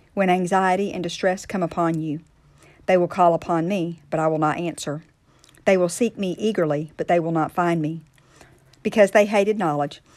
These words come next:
and did not choose the fear of the Lord, they would not accept my counsel, and they spurned all my rebuke. Therefore they shall eat of the fruit of their own way, and be satiated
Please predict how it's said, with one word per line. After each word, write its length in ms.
and 100
did 120
not 180
choose 320
the 100
fear 340
of 180
the 100
Lord, 360
they 120
would 140
not 180
accept 320
my 120
counsel, 520
and 140
they 100
spurned 500
all 160
my 120
rebuke. 520
Therefore 440
they 160
shall 260
eat 280
of 100
the 100
fruit 400
of 140
their 180
own 220
way, 340
and 160
be 200
satiated 880